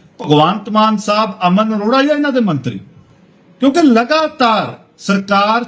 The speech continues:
ਝੂਠੀਆਂ ਖਬਰਾਂ ਇਸ ਕੇਸ ਦੇ ਵਿੱਚ ਪਲਾਂਟ ਕਰ ਰਹੀ ਹੈ, ਜਿਹੜੀਆਂ ਕਿ ਮੈਂ ਸਾਰੀਆਂ ਅੱਜ ਤੁਹਾਡੇ ਸਾਹਮਣੇ ਰੱਖਣ ਲੱਗੇ। ਸਭ ਤੋਂ ਪਹਿਲਾਂ ਕੌਣ ਆਇਆ? ਅਰਵਿੰਦ ਕੇਜਰੀਵਾਲ ਤੇ ਭਗਵੰਤ ਮਾਨ ਸਾਹਿਬ ਕਹਿੰਦੇ ਜੀ ਇਹ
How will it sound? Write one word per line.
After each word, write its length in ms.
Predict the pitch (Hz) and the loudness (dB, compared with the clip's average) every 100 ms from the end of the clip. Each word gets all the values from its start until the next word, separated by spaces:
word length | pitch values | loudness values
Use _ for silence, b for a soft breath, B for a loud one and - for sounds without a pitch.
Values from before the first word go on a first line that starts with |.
| - | -6
ਝੂਠੀਆਂ 480 | 220 147 190 233 233 | -8 -4 2 2 2
ਖਬਰਾਂ 480 | 175 175 190 151 - | -2 0 0 -2 -6
ਇਸ 180 | 175 - | -10 -4
ਕੇਸ 260 | 190 180 175 | 2 2 2
ਦੇ 120 | 180 | -2
ਵਿੱਚ 180 | 175 160 | -2 -4
ਪਲਾਂਟ 320 | 165 165 180 | -2 -2 -2
ਕਰ 140 | 170 | -4
ਰਹੀ 140 | 180 214 | -2 -2
ਹੈ, 60 | |
ਜਿਹੜੀਆਂ 360 | 196 196 208 220 | 0 0 0 0
ਕਿ 120 | 226 | -2
ਮੈਂ 140 | 220 | -2
ਸਾਰੀਆਂ 480 | 185 208 240 240 151 - _ _ 196 | 0 -2 0 -4 -6 -10 _ _ -4
ਅੱਜ 80 | 202 | 0
ਤੁਹਾਡੇ 220 | 220 240 | 2 2
ਸਾਹਮਣੇ 280 | 196 220 220 | 0 -2 -2
ਰੱਖਣ 240 | 147 147 | -2 -2
ਲੱਗੇ। 260 | 110 - - _ _ _ _ _ _ _ | -4 -6 -18 _ _ _ _ _ _ _
ਸਭ 240 | - 294 302 | -4 -2 -2
ਤੋਂ 220 | - 320 | -2 -2
ਪਹਿਲਾਂ 320 | - 269 285 | 0 0 0
ਕੌਣ 280 | 285 254 220 | 2 2 2
ਆਇਆ? 200 | 139 98 - _ _ _ _ _ 214 | 0 -4 -12 _ _ _ _ _ -2
ਅਰਵਿੰਦ 340 | 220 240 196 | 2 2 0
ਕੇਜਰੀਵਾਲ 680 | 190 196 196 185 214 208 202 | 0 2 2 4 4 4 0
ਤੇ 120 | 196 | -4
ਭਗਵੰਤ 460 | 196 185 131 135 139 | -8 -2 0 2 0
ਮਾਨ 200 | 156 156 | 0 0
ਸਾਹਿਬ 280 | 143 156 156 - _ _ | 0 -4 -4 -14 _ _
ਕਹਿੰਦੇ 240 | 214 240 285 | 0 2 4
ਜੀ 120 | 320 | 4
ਇਹ 120 | 302 | 2